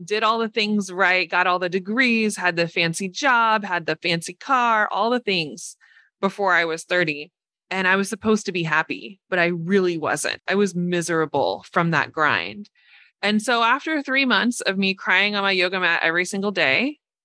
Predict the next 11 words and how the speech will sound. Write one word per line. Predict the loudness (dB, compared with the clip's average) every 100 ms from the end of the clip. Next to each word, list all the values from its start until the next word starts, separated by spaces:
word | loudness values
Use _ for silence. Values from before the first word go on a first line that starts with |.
| -4
my | 0 2 0 -2
teacher, | -2 -2 -2 0 2 0 -4 -4
who | 0 2 2 -2
seriously | -2 0 0 0 0
was | 0
just | -2 0
like | 0 0
an | -4
angel | -2 0 2 0
in | 0
disguise, | -4 -4 0 0 0 -4 -8